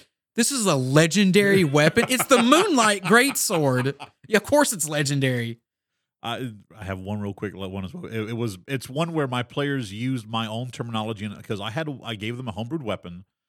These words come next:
Speaker 2: where, and they, they were high, they were getting high level in, in, in gerps terms. Like, they were about level fifteen or six. They, they were up there in power. And the weapon had, basically, it could, it, it,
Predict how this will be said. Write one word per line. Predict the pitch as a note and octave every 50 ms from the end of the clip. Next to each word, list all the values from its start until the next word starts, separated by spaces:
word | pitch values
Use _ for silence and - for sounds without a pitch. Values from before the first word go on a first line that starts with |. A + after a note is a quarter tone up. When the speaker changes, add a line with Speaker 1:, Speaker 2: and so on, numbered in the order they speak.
| _ _ _ _
Speaker 2:
where, | - A#2 A#2+ A#2+
and | C#3 C#3+ D#3+
they, | A3 A3
they | D3 A#2 F3+ A3
were | C4 B3 F#3+
high, | D3+ - - - D#3+ D#3 C#3+ B2
they | A#2 D3 F#3
were | F#3 D#3
getting | D#3+ C#3 B2+
high | A2 - B2+ B2 A2+
level | G#2+ G#2+ G2 F2 F2 F2
in, | F2+ F2 G2+
in, | G#2 G2+ F#2+ G#2+
in | G#2+ G#2 G#2+
gerps | G#2 A2+ G#2+ F#2 - - -
terms. | - F2+ D#2
Like, | F2 E2+
they | G#2+ B2
were | B2 A#2+ A2 G2 F2+ - _ _ _ _ _ _ _ -
about | C3 A#2 B2+ D#3 D#3 C#3+ A#2+
level | B2+ C3 B2+ B2 A2 G2+
fifteen | - - C3 A#2+ - - - A2 F#2+
or | F#2+
six. | - - F#2 F#2
They, | A2+ E3 G3
they | E3+ F#3+ A#3
were | B3 A3+ F#3+ D#3
up | - C3 B2+ - -
there | G#2+ F#2+
in | F#2 F2+
power. | - - G2 F2 E2 D#2+ D#2 E2 _ _ _ _ _ _ _ _ _ - C3+
And | C3+ B2+ A2+
the | G#2+ A2+
weapon | A2 C#3 F3+ F#3 - E3+ C#3+
had, | C3+ G#2+ A#2 C3 A#2+ A2 G#2+ G#2 G2+ G2 F#2 F2 G2+
basically, | B2+ C3 B2+ - - C3 B2+ A#2
it | A2+ A2 -
could, | - - A2+ G#2+ G2 E2+
it, | - A#2+
it, | A#2 A2+ -